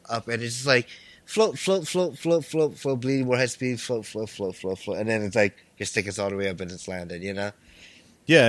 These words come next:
Speaker 2: it's nothing like anything smaller, like, where you have to compensate,
Speaker 1: Yeah, the
Speaker 2: like,
Speaker 1: weight,
Speaker 2: pretty quick.
Speaker 1: the disc load, and you're like, "Ooh," you
Speaker 2: Yeah.
Speaker 1: gotta kinda like, "Oh, there we go," you know? Or it just comes
Speaker 2: Yeah.
Speaker 1: down and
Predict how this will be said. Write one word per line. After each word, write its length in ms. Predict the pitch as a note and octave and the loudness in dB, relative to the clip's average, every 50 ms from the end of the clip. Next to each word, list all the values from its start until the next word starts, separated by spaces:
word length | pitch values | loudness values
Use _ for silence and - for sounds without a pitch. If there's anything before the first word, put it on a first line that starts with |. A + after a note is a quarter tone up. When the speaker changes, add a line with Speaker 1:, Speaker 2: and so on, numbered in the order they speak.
| A#2+ | 6
Speaker 2:
it's 200 | A#2+ A#2+ - - | 6 4 2 2
nothing 420 | - C3 C3 C3+ C3 - - B2+ A#2+ | 4 6 8 8 6 6 4 4 6
like 320 | A#2 A2 A2 G#2+ F#2 - - - - _ _ _ _ _ | 6 6 6 4 4 0 -10 -20 -20 _ _ _ _ _
anything 380 | A2+ A#2 A2+ G#2+ - - A2 G#2 | 2 2 4 4 4 2 2 0
smaller, 460 | - - G#2 G#2+ G#2+ G#2 G2 F#2 F2+ | 0 2 2 4 4 4 4 2 2
like, 260 | F#2 F#2 F#2 F#2 F#2 - | 2 2 0 0 0 0
where 360 | G2+ F#2+ F#2 F#2 F#2 E2+ - _ _ _ _ _ _ _ _ _ _ - | 2 2 4 4 2 0 -2 _ _ _ _ _ _ _ _ _ _ 4
you 80 | A#2 | 4
have 100 | G#2 - | 4 4
to 60 | - F#2 | 2 -2
compensate, 680 | - - G#2 G2 F2+ G2+ F2 - - G2+ F#2+ F#2+ - - _ _ _ _ _ _ _ _ _ _ _ _ _ _ - | 0 2 2 2 2 0 0 0 2 2 2 2 0 -4 _ _ _ _ _ _ _ _ _ _ _ _ _ _ 2
Speaker 1:
Yeah, 340 | G#2+ A2 G2+ F#2 F2 E2+ | 6 8 8 8 8 4
the 100 | E2+ F#2+ | 2 2
Speaker 2:
like, 140 | G2 F#2+ F#2 | 2 4 8
Speaker 1:
weight, 220 | G#2+ G#2+ G#2 G#2+ G#2 | 10 10 10 10 8
Speaker 2:
pretty 140 | G2+ G2+ G2 | 6 4 2
quick. 380 | - - A2+ G2+ F2+ F2 - | 2 2 2 4 2 0 -2
Speaker 1:
the 80 | - F2+ | -8 -6
disc 240 | F2 G#2 F#2+ - - | -4 -4 -4 -2 0
load, 200 | G#2 G2 G2 F#2+ | 2 2 2 2
and 140 | G2 G2 G2+ | 2 2 2
you're 100 | G#2 G2+ | 2 4
like, 300 | G2 G2 F#2 F#2 - - - - - - _ - | 4 4 4 2 0 -4 -10 -18 -20 -4 _ 6
"Ooh," 160 | E3+ F3 B2 - | 8 8 8 6
you 120 | - G2+ - | 2 4 8
Speaker 2:
Yeah. 140 | B2+ C#3 A2 | 10 10 10
Speaker 1:
gotta 160 | A2 A2 G2+ | 10 8 4
kinda 220 | - - A2 G#2 G2 | 4 2 2 2 2
like, 120 | G2 G#2+ | 2 4
"Oh, 220 | E3 G#3+ F#3+ C#3+ - _ _ | 6 6 6 6 2 _ _
there 140 | C3 C#3+ C#3+ | 4 6 6
we 60 | C3+ A#2+ | 6 8
go," 120 | A#2 A2 | 6 4
you 200 | G#2+ A2 A#2 A2+ | 6 6 6 6
know? 260 | G#2+ A2 A2 A2+ A#2 - _ _ _ _ | 6 6 4 4 2 -2 _ _ _ _
Or 140 | - G2+ G#2 | 0 2 2
it 40 | G2+ | 2
just 140 | G2 F#2+ - | 2 0 -2
comes 160 | - A2+ G#2 | 0 2 4
Speaker 2:
Yeah. 120 | G2+ G2+ G2 | 6 6 6
Speaker 1:
down 120 | G2 F#2+ G2 | 6 4 2
and 200 | F#2+ F#2 F2+ | -2 -6 -8